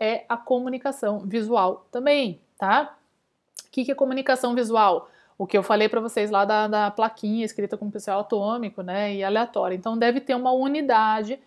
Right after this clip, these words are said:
nessa comunicação pra que você, se você precisa escrever três camisetas por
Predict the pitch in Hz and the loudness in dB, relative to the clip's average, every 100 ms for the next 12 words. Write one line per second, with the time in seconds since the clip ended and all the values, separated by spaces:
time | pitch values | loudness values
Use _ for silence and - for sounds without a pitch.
0 | _ _ - 208 202 240 247 277 320 311 | _ _ 0 0 2 -2 -4 -2 -2 0
1 | 233 240 294 - _ _ 233 240 269 294 | 2 2 0 -10 _ _ 2 4 2 0
2 | 330 277 214 240 240 240 254 247 247 233 | -2 -6 -2 0 0 -2 -2 -2 0 0
3 | 190 202 233 262 220 185 202 214 247 - | 0 4 6 6 4 0 0 2 2 -2
4 | 208 190 196 240 240 190 175 - 190 180 | -4 -2 2 4 4 -2 -6 -8 -2 0
5 | 175 170 165 170 | 0 -2 -4 -10